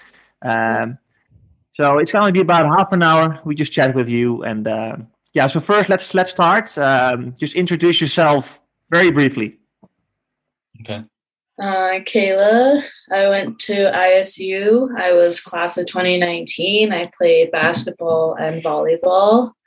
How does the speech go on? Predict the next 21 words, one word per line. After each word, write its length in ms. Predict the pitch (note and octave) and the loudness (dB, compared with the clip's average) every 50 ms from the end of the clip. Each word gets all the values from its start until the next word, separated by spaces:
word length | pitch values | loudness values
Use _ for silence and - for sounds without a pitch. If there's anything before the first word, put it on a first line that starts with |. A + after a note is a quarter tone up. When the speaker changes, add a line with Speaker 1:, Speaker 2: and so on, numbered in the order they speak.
| - - - - - - - _ _ - | -20 -20 -20 -20 -20 -20 -20 _ _ -10
Speaker 3:
um, 380 | F3+ F3 D#3+ D3+ D3+ D#3 D#3+ E3 | -8 -8 -6 -8 -8 -10 -8 -4
mainly 300 | E3 E3 E3 D#3+ D#3 D#3 | -2 -2 -2 -2 -4 -2
basketball 580 | D#3+ D#3 D#3 D3+ - - - - - D#3 D#3 | -2 -2 -2 -2 -4 -6 -8 -8 -6 -6 -4
senior 420 | D#3 - - F3+ E3 D#3+ D#3 D#3 D#3 | -2 -4 -4 -4 -4 -4 -4 -4 -4
year. 460 | D#3 D#3 D#3 D#3 D#3 D#3+ E3+ F3 F3 - - - - _ _ - - - | -2 -2 -2 0 0 0 0 -2 -6 -10 -18 -20 -20 _ _ -20 -12 -10
But 120 | G#3+ G#3 G3+ | -8 -4 -2
yeah, 380 | B3 D4+ D#4 A3+ D#3+ F3 F3 - | 0 2 2 2 2 0 -2 -4
and 80 | - F#3+ | -8 -6
then 140 | F#3+ F#3 F#3+ | -6 -4 -2
I 100 | F#3+ F#3+ | 0 0
was 280 | F#3+ G3 F#3+ - - | 0 -2 -4 -4 -4
senior 540 | - - - - - A3 A3 G#3 G3+ G3+ G3 - | -6 -6 -4 -2 2 2 2 2 2 2 0 0
M 220 | - F#3 G3 G3+ | 0 -2 -2 -2
V 200 | G3+ G3+ G3 G3 | -4 -4 -4 -4
P 380 | - - - G3 G3+ G#3 A3 G#3 | -6 -6 -4 0 2 4 4 4
at 220 | F#3+ E3+ - - - | 4 0 -2 -4 0
the 260 | F#3 F#3 F#3 F#3 F#3 | 2 4 4 2 0
tournament 560 | - - F#3+ F3+ F3+ F3+ F3+ F3+ F3+ F3 - - | 0 0 0 0 0 0 -4 -2 -2 -2 -2 -2
in 460 | F3+ F3+ F3+ F3+ F3 F3 F3 E3 - _ - | -4 -4 -6 -8 -8 -10 -10 -12 -16 _ -12
Macau. 600 | F3+ F3 - - F#3 E3+ D#3+ - - - - - _ _ _ _ _ _ _ _ _ _ _ _ _ _ - | -10 -10 -8 -4 -4 -2 -2 -2 -4 -6 -8 -12 _ _ _ _ _ _ _ _ _ _ _ _ _ _ -6
<laughs> 520 | - G#3 G#3+ - A3+ G#3+ - - - - | -2 -2 0 0 0 0 0 -2 -6 -6